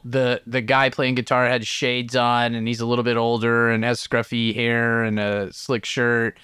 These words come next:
And she's beautiful and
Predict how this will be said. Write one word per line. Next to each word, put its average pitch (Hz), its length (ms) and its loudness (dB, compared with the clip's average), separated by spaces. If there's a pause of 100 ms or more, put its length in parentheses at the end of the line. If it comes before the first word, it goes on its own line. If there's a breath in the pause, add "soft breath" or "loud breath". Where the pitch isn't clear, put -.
(300 loud breath)
And 120 160 -2
she's 127 460 -2
beautiful 117 1040 2
and 113 540 -2